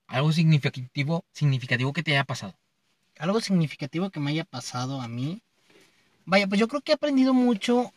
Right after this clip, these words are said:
Speaker 2: en esta parte. Bueno, yo, yo me desempeño, eh, completamente en el servicio al cliente. Y si algo he aprendido es a tratar a la, a la gente, vaya. Yo antes de entrar a trabajar aquí a, a la cafetería,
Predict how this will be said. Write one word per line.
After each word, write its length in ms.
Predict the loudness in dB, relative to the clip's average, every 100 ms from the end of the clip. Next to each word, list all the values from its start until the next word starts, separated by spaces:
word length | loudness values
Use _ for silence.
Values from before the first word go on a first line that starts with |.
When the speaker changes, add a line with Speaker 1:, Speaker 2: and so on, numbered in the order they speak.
| _ _
Speaker 2:
en 280 | -8 -6 -6
esta 180 | -6
parte. 340 | -4 -4 -6 -4
Bueno, 160 | -2 -2
yo, 180 | -4 -6
yo 160 | -2
me 80 | 0
desempeño, 500 | 0 0 -2 -2 -4 -8 _ _ _ _ -14
eh, 500 | -12 -12 -12 -14 -16 -20 _
completamente 540 | -8 -6 -4 -2 -2 -2
en 60 |
el 120 | -4 -4
servicio 380 | -4 -6 -6
al 120 | -10 -8
cliente. 480 | -6 -6 -6 -12 -16 _ _ _ _ _ _ _ _ _ _ _ _ _
Y 280 | -2 0 -2
si 160 | 0 0
algo 180 | 2
he 40 | 2
aprendido 420 | 0 0 2 4
es 160 | 2 0
a 60 |
tratar 340 | -4 -4 0 0
a 40 |
la, 540 | 0 -2 -4 -6 -10 -16 _ _ _ _ _ _ _ _
a 100 | -10
la 100 | -10
gente, 340 | -8 -8 -8
vaya. 280 | -10 -8 -10 _ -20 _ _
Yo 100 | -8
antes 180 | -6 -2
de 40 |
entrar 180 | -2 -2
a 20 | -4
trabajar 340 | -6 -4 -4
aquí 280 | -4 -6 -4
a, 280 | -4 -6 -10
a 120 | -12
la 80 | -14
cafetería, 580 | -14 -12 -6 -2 -2